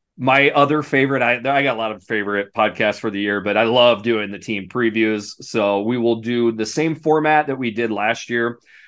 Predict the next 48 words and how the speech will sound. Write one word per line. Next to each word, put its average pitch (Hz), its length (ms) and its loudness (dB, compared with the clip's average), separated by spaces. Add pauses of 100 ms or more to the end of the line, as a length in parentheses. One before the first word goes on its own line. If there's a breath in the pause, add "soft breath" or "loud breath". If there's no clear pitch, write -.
(120 soft breath)
We 127 140 0
will 127 160 0
do 117 260 -2
three 160 500 0
four-team 160 580 -2
podcasts, 135 580 0
so 107 140 -6
four, 156 280 0
four, 127 240 -2
and 101 140 -6
four. 127 240 0
That'll 110 220 0
get 107 140 -2
us 104 140 -8
to - 100 -16
twelve. 127 640 2 (320 soft breath)
Then 123 120 0
the 107 100 2
last 127 380 0
podcast 127 580 0
will 117 140 -4
be 113 260 -4
our 98 340 -6
representatives 127 760 0
in 113 140 -2
Indy 170 240 0
last 143 320 0
year, 143 120 -2
which 117 140 -8
is 107 140 -8
Michigan 117 480 -4
and 104 280 -6
Purdue. 135 600 2 (260 loud breath)
And 123 160 -2
then 127 160 2
after 131 500 0
that 117 360 2 (540)
will 139 160 2
be 135 180 4
our 107 180 -2
big 135 380 -2
predictions 170 600 -2
podcast, 139 680 0
where 123 100 -6
we 120 140 -6
will 107 180 -2
give 131 320 0
our, 107 400 -2